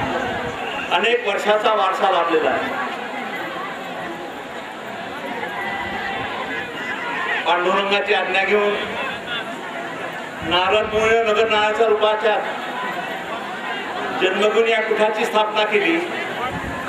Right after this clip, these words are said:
आणि त्यानंतर झालेल्या सर्व मठाधिपतीनं आपापल्या परीनं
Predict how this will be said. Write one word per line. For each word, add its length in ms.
आणि 260
त्यानंतर 480
झालेल्या 380
सर्व 240
मठाधिपतीनं 800
आपापल्या 460
परीनं 420